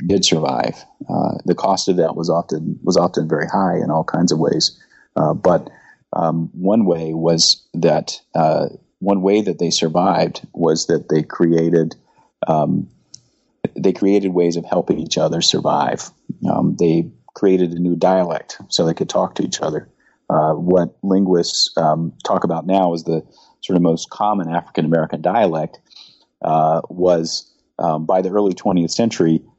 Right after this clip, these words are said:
the prevailing dialect from, uh, from more or less, uh, New Orleans, uh,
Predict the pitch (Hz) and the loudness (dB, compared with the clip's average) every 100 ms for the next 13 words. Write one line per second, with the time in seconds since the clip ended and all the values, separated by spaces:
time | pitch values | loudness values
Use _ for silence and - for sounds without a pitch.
0 | - 87 85 82 85 85 82 82 80 80 | -2 0 2 2 2 2 2 2 2 0
1 | 80 80 - 80 78 - _ - 80 78 | -2 -4 -2 0 0 -4 _ -8 0 0
2 | 82 98 107 107 101 90 - 92 82 80 | 0 0 2 2 2 0 0 0 0 0
3 | 82 85 92 90 92 90 90 85 82 - | -2 -6 -2 2 2 2 0 -2 -4 -2
4 | - 80 80 | 0 2 0